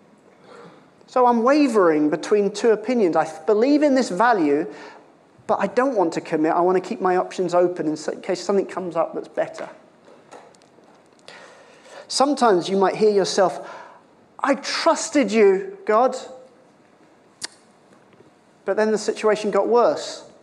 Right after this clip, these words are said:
So I'm kind of wavering. Was I right to do that? Was that a good move? Last time you, you heard Ficaret tell his story of he made that decision to stand on integrity, then everything went wrong.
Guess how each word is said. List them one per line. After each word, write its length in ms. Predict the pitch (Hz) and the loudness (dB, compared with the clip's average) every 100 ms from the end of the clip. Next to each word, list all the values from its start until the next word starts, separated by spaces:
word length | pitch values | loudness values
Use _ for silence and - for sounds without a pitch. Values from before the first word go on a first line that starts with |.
| _ _ | _ _
So 140 | - | -4
I'm 160 | 190 185 | 0 0
kind 180 | - 226 | 0 0
of 220 | 185 - - - - - - | -2 -6 -20 -20 -20 -20 -4
wavering. 480 | 202 240 180 175 170 | 0 2 2 0 0
Was 100 | 226 | 0
I 80 | |
right 340 | 262 254 269 - | 0 0 -2 -4
to 60 | 220 | -6
do 300 | 185 254 240 | -2 0 0
that? 360 | 165 135 110 - - _ _ _ _ _ _ - | -2 -4 -8 -16 -20 _ _ _ _ _ _ -10
Was 160 | 220 | -4
that 120 | 220 | -2
a 40 | 202 | 0
good 180 | 226 226 | 0 0
move? 220 | 220 196 | 0 2
Last 260 | 226 220 | 2 2
time 200 | - 214 | 0 2
you, 280 | 202 190 196 - - - | 4 2 0 -8 -18 -6
you 100 | 202 | -2
heard 160 | 180 202 | 0 0
Ficaret 560 | - 254 233 196 165 - | -2 -2 2 2 2 0
tell 140 | 185 | 0
his 140 | 175 | 0
story 460 | 170 220 214 196 156 | 0 4 4 6 4
of 80 | 151 | 2
he 100 | 180 | 2
made 240 | 202 185 | 2 2
that 240 | 180 180 - | 0 -2 -4
decision 500 | 175 - 247 208 185 | -4 -2 0 0 -2
to 80 | |
stand 320 | 170 214 196 185 | -2 0 2 2
on 100 | 185 | 2
integrity, 600 | 180 180 233 214 175 165 | 2 0 0 0 2 2
then 160 | 196 | 4
everything 560 | 208 202 202 - 170 151 | 4 4 2 2 0 2
went 180 | 170 185 | 0 2
wrong. 340 | 214 165 - | 2 2 -8